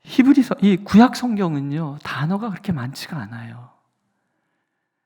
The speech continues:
근데 구약 성경은, 그러니까 히브리 말은 굉장히 절제하는 그런 언어라고 얘기를 합니다. 그 얘기는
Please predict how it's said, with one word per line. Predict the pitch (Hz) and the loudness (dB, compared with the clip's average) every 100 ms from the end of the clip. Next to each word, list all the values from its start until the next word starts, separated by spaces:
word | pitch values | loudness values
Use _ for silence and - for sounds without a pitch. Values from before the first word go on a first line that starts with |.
| _ _ _ | _ _ _
근데 | - 233 214 - _ _ _ | -2 -2 -2 -8 _ _ _
구약 | - 214 214 | 6 6 6
성경은, | - 208 190 202 175 147 | 2 4 4 2 0 -4
그러니까 | - 156 | -8 -8
히브리 | - 269 294 262 | -6 2 4 4
말은 | 196 214 | 2 0
굉장히 | - 180 202 214 | -4 -4 -4 -6
절제하는 | - 113 135 - 330 277 220 | -8 -10 -12 -10 -10 -6 -8
그런 | - - 156 | -8 -8 -6
언어라고 | 123 135 127 127 117 | -6 -6 -8 -10 -14
얘기를 | - - 123 | -16 -14 -14
합니다. | 139 147 135 - - _ _ _ _ _ _ _ - | -12 -14 -14 -18 -20 _ _ _ _ _ _ _ -2
그 | 185 | 0
얘기는 | 170 | 2